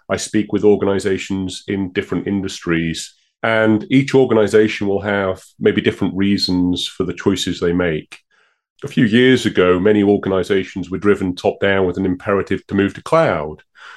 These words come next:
And a lot of organizations have since then matured in the way they think. So if we sort of generalize it, one of the foundational reasons, if you like, why organizations are repatriating workloads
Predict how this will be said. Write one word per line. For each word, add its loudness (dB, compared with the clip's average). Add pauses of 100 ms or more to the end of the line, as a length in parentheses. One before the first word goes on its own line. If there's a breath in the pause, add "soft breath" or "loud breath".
(300 loud breath)
And 0 (120)
a -4
lot 4
of 0
organizations 0
have -6
since -2
then 0
matured 2
in 0
the -2
way 0
they -2
think. -4 (640)
So 2
if 0
we 6
sort 0
of -8
generalize 2
it, -2 (480 loud breath)
one 4
of 4
the -2
foundational 2
reasons, -2
if -10
you 0
like, 0
why 4
organizations 0
are -6
repatriating -4
workloads -2